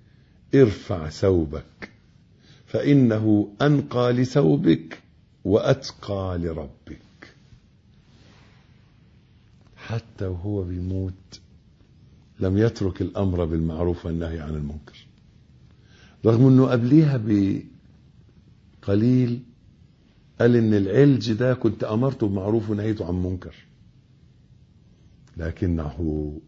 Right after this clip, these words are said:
عمر. إخوتي، في هذا السياق مدرسة، دروس كثيرة.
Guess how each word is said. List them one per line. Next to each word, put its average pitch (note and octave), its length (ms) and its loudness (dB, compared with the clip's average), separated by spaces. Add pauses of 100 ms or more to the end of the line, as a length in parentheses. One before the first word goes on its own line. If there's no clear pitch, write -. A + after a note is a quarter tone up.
(880)
عمر. - 300 -8 (1500)
إخوتي، D#2 600 -6 (1300)
في E2+ 180 -2
هذا F2+ 260 0
السياق G#2 800 -4 (800)
مدرسة، D#2+ 500 -6 (1600)
دروس F2 360 0
كثيرة. E2+ 540 -4